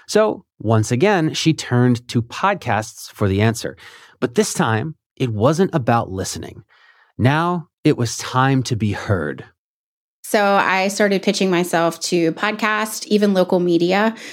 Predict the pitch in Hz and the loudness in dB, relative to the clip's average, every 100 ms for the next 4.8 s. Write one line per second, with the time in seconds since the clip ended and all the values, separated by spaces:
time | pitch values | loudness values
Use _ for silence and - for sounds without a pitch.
0 | - - - 190 180 180 185 180 185 180 | -18 -8 0 2 4 2 2 2 2 2
1 | 180 180 170 170 170 190 202 - 202 202 | 2 2 2 2 2 -2 -2 0 0 0
2 | 185 175 180 170 170 170 180 - - - | 0 0 0 0 0 -2 -2 -4 -6 -2
3 | 185 175 - 185 180 175 175 285 - - | -2 -2 -2 0 2 0 -2 -4 -4 -4
4 | 254 202 196 - 170 175 175 | -2 0 -2 -2 -2 -2 -2